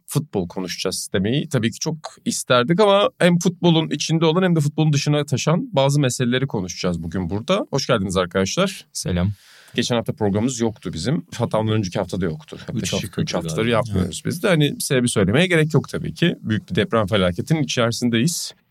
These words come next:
Speaker 1: Bizi deprem bölgelerinden de dinleyenler, izleyenler olduğunu tahmin ediyoruz. Hani Sokrates'te hem videocast'te hem podcast'te hem de Sokrates Stüdyo'da yayınlarımıza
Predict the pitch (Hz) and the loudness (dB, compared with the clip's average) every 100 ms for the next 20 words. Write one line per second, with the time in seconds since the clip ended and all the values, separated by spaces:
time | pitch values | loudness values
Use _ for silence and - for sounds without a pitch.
0 | - 120 113 131 139 - _ - 127 - | -4 -2 0 0 0 -2 _ 2 2 4
1 | 120 120 113 110 107 107 107 104 101 101 | 2 4 2 2 0 0 0 0 -2 -2
2 | 98 101 98 101 98 107 107 87 104 101 | 0 0 2 0 -2 -2 -4 0 0 2
3 | 104 104 95 87 98 98 92 107 95 98 | 2 0 0 0 0 0 0 0 2 2
4 | 90 85 87 - - 104 104 - _ _ | 0 -4 -8 -6 -2 0 0 -4 _ _
5 | _ - - - 101 110 - 113 107 - | _ -8 -6 -4 -2 -2 -2 -2 -2 -4
6 | _ 127 117 - 113 107 95 82 - 98 | _ 0 0 0 0 0 0 -4 -2 -2
7 | 92 101 - 87 85 - 107 101 98 - | 0 -2 -6 -8 -6 -4 -2 -2 -4 -2
8 | 104 - 92 95 95 98 98 98 101 117 | -4 -2 -2 0 0 2 2 0 0 -2
9 | 156 | -2